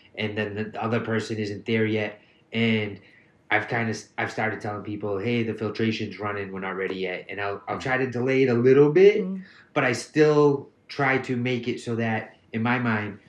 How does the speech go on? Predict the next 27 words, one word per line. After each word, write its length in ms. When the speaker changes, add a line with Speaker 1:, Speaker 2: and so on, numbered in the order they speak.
Speaker 1:
we 120
do 160
floats 360
every 340
even 340
hour. 280
And 140
I 80
don't 120
know 80
if 80
you 80
remember 260
this, 160
Gloria, 340
like, 220
two 260
and 80
a 80
half 320
years 280
ago, 440
we 160
talked 300
about 300
this. 220
And 240